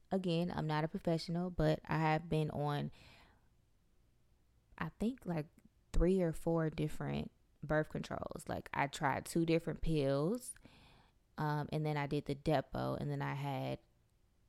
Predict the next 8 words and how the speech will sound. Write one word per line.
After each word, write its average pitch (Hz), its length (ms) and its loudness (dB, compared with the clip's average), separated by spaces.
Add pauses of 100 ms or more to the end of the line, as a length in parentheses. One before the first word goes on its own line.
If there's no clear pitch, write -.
(880)
a 156 120 -2
generic, 147 640 -2
like, 131 220 -4
low, 139 340 -2 (460)
uh, 131 400 -2
low 156 440 4
hormonal 139 520 0
pill 131 440 -4